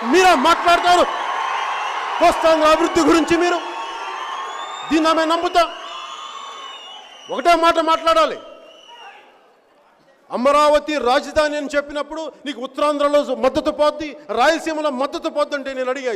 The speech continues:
ఎందుకు మద్దతు పోద్ది? ప్రజల అండదండలకి మే-, మేము పొందుతాం. మీలాగా మాటలు చెప్పి కనికట్టు చేసి మోసం చేసే వాళ్ళం కాదు. ఒక మాట చెప్పామా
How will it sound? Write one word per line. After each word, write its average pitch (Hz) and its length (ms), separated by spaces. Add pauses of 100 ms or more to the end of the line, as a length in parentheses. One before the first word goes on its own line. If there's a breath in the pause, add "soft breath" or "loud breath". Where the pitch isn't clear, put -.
ఎందుకు 269 260
మద్దతు 247 300
పోద్ది? 226 240 (680 soft breath)
ప్రజల 233 280 (380)
అండదండలకి 277 680
మే-, 240 160 (240)
మేము 202 140 (100)
పొందుతాం. 277 400 (840)
మీలాగా 285 420 (240)
మాటలు 277 420
చెప్పి 277 320
కనికట్టు 277 400
చేసి 277 200
మోసం 269 260
చేసే 277 220
వాళ్ళం 269 280
కాదు. 277 160 (100)
ఒక 202 100 (160)
మాట 294 180 (200)
చెప్పామా 311 460